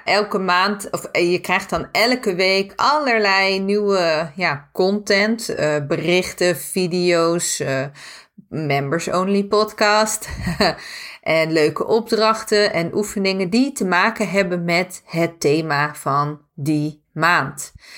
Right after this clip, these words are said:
En het thema van de eerste maand in augustus is leren jezelf te accepteren en liefhebben. Mm, en daar heb ik nu al een hele mooie masterclass voor klaarstaan in het membership.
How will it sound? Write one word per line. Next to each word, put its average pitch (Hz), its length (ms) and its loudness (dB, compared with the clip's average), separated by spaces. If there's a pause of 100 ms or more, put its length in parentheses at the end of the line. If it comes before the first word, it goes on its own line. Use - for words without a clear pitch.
(260)
En 165 520 2
het 156 260 0
thema 170 340 2
van 156 200 -2
de 147 80 2
eerste 175 360 0
maand 175 320 0
in 156 120 -2
augustus 151 580 -4
is 147 180 -2
leren 170 600 2
jezelf 147 520 0
te - 180 -10
accepteren 151 800 -6
en 147 200 -4
liefhebben. 170 600 -2 (580)
Mm, 180 260 -2
en 170 180 2
daar 175 160 4
heb 165 120 2
ik 165 80 -4
nu 175 240 0
al 165 240 2
een 165 100 -4
hele 160 260 -2
mooie 147 260 -2
masterclass 160 800 -2
voor 156 420 0
klaarstaan 160 840 2
in 165 220 -6
het 151 240 -4
membership. 151 600 -6